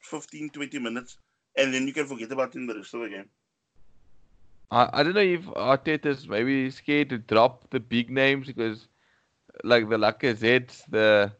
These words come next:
Speaker 2: even the Ozils, I mean, he came quite strong when he started his first two games maybe, but it's like he went back into his old self again. And I think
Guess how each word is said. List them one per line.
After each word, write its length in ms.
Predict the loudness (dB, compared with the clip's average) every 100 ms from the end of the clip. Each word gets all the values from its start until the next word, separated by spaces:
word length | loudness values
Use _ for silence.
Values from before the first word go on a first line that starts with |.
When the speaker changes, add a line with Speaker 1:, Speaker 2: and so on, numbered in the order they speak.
| _ _ _ -8
Speaker 2:
even 340 | -2 2 2 2
the 160 | 0 2
Ozils, 520 | 0 0 2 2 2
I 60 | 0
mean, 240 | -2 -6 -12
he 80 | -6
came 440 | 4 4 2 -8 _ _ _ -4
quite 260 | -2 -2
strong 580 | -8 -6 0 0 -2 -6 _ -16
when 160 | -10
he 80 | -10
started 400 | -4 0 0 -2
his 160 | -8 -8
first 380 | -4 -4 -4 -4
two 180 | -4
games 320 | 2 2 2 0
maybe, 240 | -2 0
but 180 | -2 -2
it's 100 | -2
like 140 | -2 -2
he 100 | 0
went 240 | 0 2
back 280 | 2 2 -2 -10
into 260 | -10 -6
his 160 | -6 -6
old 320 | -2 -2 -2
self 320 | 2 2 2
again. 200 | -2 -2
And 140 | 0 0
I 100 | 0
think 380 | 0 -4 -4